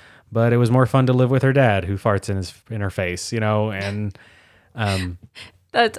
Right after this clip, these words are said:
Speaker 2: I just, I love it so much because there's, there's certain spots where they bring in a little bit of, like, animation or, like, special effects. And that was one of those moments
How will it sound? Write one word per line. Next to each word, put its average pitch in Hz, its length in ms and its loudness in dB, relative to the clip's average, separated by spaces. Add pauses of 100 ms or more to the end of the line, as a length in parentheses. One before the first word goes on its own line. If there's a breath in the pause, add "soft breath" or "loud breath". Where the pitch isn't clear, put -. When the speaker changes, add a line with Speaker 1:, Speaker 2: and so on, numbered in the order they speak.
Speaker 2:
I 226 120 2
just, 233 340 0 (200)
I 214 100 2
love 214 260 4
it 220 160 0
so 214 360 0
much 202 420 -2 (320)
because 220 540 -2 (1080 loud breath)
there's, 202 300 0 (100)
there's 180 380 -4 (200)
certain 220 440 0
spots 202 520 0
where 180 120 0
they 170 120 2
bring 170 360 0
in 165 320 0
a 170 80 -2
little 160 380 0
bit 170 320 0
of, 160 160 -8
like, - 320 -4 (180)
animation 202 920 0
or, 151 260 0
like, - 440 -6
special 160 500 -2
effects. 175 540 -2 (480 loud breath)
And 175 160 2
that 170 160 2
was 170 360 -2
one 165 180 0
of 165 140 -2
those 160 300 0
moments 165 640 -4